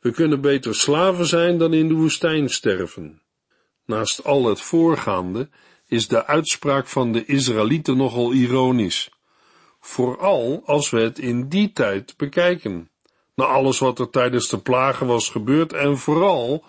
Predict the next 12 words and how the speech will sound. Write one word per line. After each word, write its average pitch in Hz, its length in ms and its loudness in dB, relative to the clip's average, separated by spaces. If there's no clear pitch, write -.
na 98 220 -2
de 110 120 -2
laatste 180 500 0
plaag. 127 520 -2
Egypte 139 580 -2
zal 135 280 0
na 156 260 2
het 143 140 -2
sterven 156 520 0
van 127 280 -2
alle 139 240 0
eerstgeborenen 127 1000 0